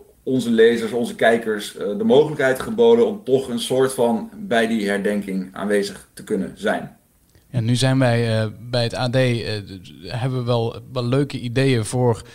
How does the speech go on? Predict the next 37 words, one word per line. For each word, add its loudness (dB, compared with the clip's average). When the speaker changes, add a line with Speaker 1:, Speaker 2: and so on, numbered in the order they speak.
Speaker 2:
eh, -2
voorpagina's, 0
hè. -4
Afgelopen -4
jaar 0
na 0
die -6
aanslag -4
waren -2
er -6
een -6
paar -2
iconische -2
voorpagina's -2
met -8
"Utrecht -4
buigt 0
niet", -2
eh, -8
en, -8
enzovoorts. -2
Eh, 0
vanmorgen 2
weer 2
een, 0
hè. -2
Als -4
je -2
in -6
Utrecht -2
woonde, 2
kreeg -6
je -4
een 0
hele 0
bijzondere -2
plaat. -2